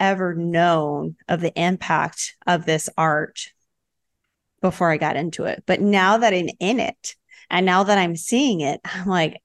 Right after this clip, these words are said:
"How could I ever do anything else right now?"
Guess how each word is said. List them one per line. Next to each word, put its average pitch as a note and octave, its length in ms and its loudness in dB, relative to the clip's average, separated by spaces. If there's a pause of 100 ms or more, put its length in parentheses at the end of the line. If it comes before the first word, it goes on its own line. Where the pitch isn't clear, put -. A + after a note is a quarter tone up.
(420)
"How A#3 260 0
could C4+ 140 -8
I F#3 160 4
ever E3 360 0 (580)
do E3 240 0
anything D#3 580 -4
else - 300 -12
right F3+ 160 -12
now?" C#3 320 -10